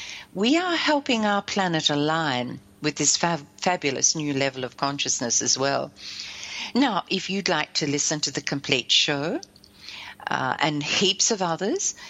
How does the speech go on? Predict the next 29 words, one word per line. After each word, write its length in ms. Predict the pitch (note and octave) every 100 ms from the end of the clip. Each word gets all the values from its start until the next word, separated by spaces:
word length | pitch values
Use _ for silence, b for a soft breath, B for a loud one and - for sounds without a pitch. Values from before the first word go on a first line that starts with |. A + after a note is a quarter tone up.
| B B
then 180 | F3+ E3
you 140 | D#3+
can 240 | - D#3+ C#3
download 640 | C#3+ C3+ D#3 E3+ F#3 F#3
them 140 | B3+
for 140 | D4 G4+
free 480 | - D4 G#3 A3 G4+ - - B B C#4+ B -
or 280 | D#3 E3
from, 440 | G3 - A3+ G3 F#3+ G3 G3 G3+
uh, 200 | - A#2+
iTunes. 920 | - D3 E3+ - A#3 B3 A4 B4+ - - - D3
Uh, 240 | C#3 C#3 -
just 240 | F#3 F3
search 420 | - F#3+ - -
Geraldine 460 | - D#3+ D3+ D#3 D#3
Tegelov 480 | - D3+ D#3 D#3+ C#3+
Live 400 | C3+ C3+ D#3+ F3+
under 200 | D#3 F#3
podcasts, 840 | - E3+ - - C#3 F3 - - - B B B
or 100 | -
you 180 | E3 E3
can 200 | - F3
come 220 | - D#3
here 160 | E3+ F#3
to 120 | -
TogiNet, 1000 | - A#3+ G3+ G3 G3+ G3 A#3+ A#4+ - -
T 300 | - E3+ F3+
O 160 | F#3+ F#3+
G 400 | G3 E3+ F3 A#3